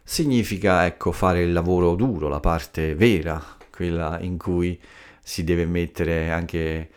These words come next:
la fatica, ecco. Eh, è un'espressione che usiamo quando una persona che ha autorità e che ha potere, eh, diciamo,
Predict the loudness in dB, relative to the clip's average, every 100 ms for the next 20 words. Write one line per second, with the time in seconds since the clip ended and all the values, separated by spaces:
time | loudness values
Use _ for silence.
0 | _ -8 -2 -2 -2 -6 -8 -14 -16 -14
1 | -14 -14 -18 -18 -20 _ -20 -20 -20 _
2 | -14 -6 0 2 2 2 0 2 0 0
3 | -2 -2 -2 0 0 -2 -4 -4 -6 -4
4 | -4 -4 -4 -8 _ -20 -20 -20 _ _
5 | _ -8 -2 0 0 -2 -4 0 6 6
6 | 4 -2 -10 -14 -18 -8 -2 -2 -2 -6
7 | -4 -2 -2 4 4 4 2 -10 -16 -12
8 | -8 0 4 4 2 -2 -2 -6 -8 -18
9 | -20 -20 -20 -16 -10 -8 -8 -6 -4 -2
10 | -2 0 0 -2